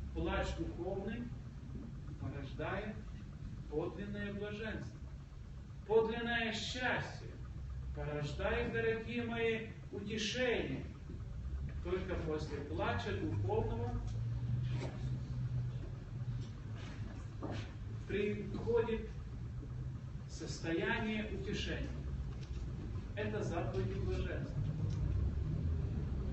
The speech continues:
Что такое слеза? Слеза — это есть некое вещество, которое идёт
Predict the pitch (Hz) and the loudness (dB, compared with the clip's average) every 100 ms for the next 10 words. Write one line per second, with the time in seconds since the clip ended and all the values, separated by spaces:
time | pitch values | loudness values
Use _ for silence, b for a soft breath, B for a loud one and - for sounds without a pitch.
0 | - - - - - - - - - 233 | 2 2 2 2 2 0 0 0 0 2
1 | - 208 208 196 - 196 196 - - - | 2 4 6 6 4 2 2 2 2 2
2 | - - - - - - 78 - - - | 2 4 2 2 2 4 4 4 2 0
3 | - - - - - - 208 208 - 208 | 0 0 0 0 0 0 0 2 4 4
4 | 208 208 196 196 202 - - - - 71 | 6 8 8 4 2 0 2 4 6 6
5 | 78 85 90 - - - - - - - | 8 6 6 8 8 8 4 4 6 6
6 | - - 254 - 208 190 - - - 170 | 6 6 4 6 6 6 6 6 8 8
7 | 165 - 190 - - - - - - - | 8 10 10 10 8 8 6 6 6 6
8 | - - - - - - - - - - | 6 6 4 4 2 4 4 6 10 10
9 | - - - - 247 240 - - - 247 | 10 10 12 12 10 10 10 8 6 6
10 | 233 | 6